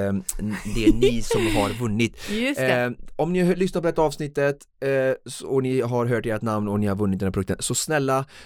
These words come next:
Speaker 1: kontakta oss via D M med, ehm, eh, adress.
Speaker 2: Just det.
Speaker 1: Och eventuellt om det är så att det behövs skostorlek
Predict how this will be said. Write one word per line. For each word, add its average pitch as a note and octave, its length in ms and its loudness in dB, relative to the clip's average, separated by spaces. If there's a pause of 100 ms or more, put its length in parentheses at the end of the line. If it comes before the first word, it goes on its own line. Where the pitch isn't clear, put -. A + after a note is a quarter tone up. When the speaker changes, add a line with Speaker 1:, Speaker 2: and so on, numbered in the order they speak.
Speaker 1:
kontakta D3 540 -2
oss C3+ 240 2
via B2 220 0
D A#2+ 280 0
M A#2 240 -2
med, G#2+ 500 -2
ehm, G2+ 520 0 (200)
eh, G2+ 180 -2
adress. A2+ 520 -2
Speaker 2:
Just B3+ 200 -4
det. G#4 60 -2 (260)
Speaker 1:
Och B2+ 220 0
eventuellt B2+ 640 -2
om A#2+ 160 -2
det A#2 380 -2
är G#2+ 180 0
så G#2+ 180 -2
att G2+ 80 -2
det F#2+ 60 -4
behövs G#2 360 -2
skostorlek D#3+ 920 -2